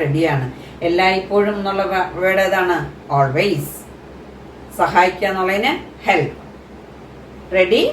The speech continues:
റെഡി തന്നെ, തയ്യാറാണ്. അപ്പൊ എങ്ങനെ പറയും? I am always ready to help. I am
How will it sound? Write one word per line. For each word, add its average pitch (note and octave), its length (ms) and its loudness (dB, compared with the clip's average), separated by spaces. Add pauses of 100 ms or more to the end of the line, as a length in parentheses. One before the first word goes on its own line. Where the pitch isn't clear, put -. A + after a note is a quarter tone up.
(120)
റെഡി F3 280 4
തന്നെ, C3 200 0 (180)
തയ്യാറാണ്. F3 560 4 (280)
അപ്പൊ - 180 0
എങ്ങനെ F#3 240 -2
പറയും? F3 240 -2 (640)
I - 20 4 (160)
am G#3 100 2 (520)
always C#3 500 4 (540)
ready A3 260 4 (140)
to G3+ 60 -4 (120)
help. D#3 240 0 (800)
I D#3 40 -6 (140)
am A3 80 0